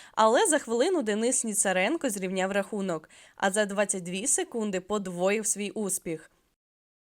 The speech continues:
На сьомій хвилині Дмитро Рибіцький, якого протягом гри коментатор називав як хотів, вивів команду вперед. Але за хвилину Пеко Пелтола реалізував момент, і м'яч опинився у воротах збірної України.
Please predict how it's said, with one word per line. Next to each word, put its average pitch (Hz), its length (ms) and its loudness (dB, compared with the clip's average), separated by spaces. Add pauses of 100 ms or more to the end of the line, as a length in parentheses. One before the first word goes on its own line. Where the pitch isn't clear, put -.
(680)
На 202 160 2
сьомій 320 280 2
хвилині 269 400 0
Дмитро 202 400 0
Рибіцький, 185 580 -4
якого 247 320 2
протягом 220 480 0
гри 240 160 2
коментатор 208 560 0
називав 196 440 0
як 190 280 0
хотів, 208 460 -2 (360)
вивів 247 340 0
команду 202 540 0
вперед. 196 520 0 (380)
Але 269 280 4
за 277 140 4
хвилину 247 480 2
Пеко 202 360 2
Пелтола 226 880 2
реалізував 196 720 2
момент, 208 420 0
і 202 60 -4
м'яч 214 300 0
опинився 214 440 -2
у 190 60 -4
воротах 180 380 2
збірної 196 420 -2
України. 190 600 -2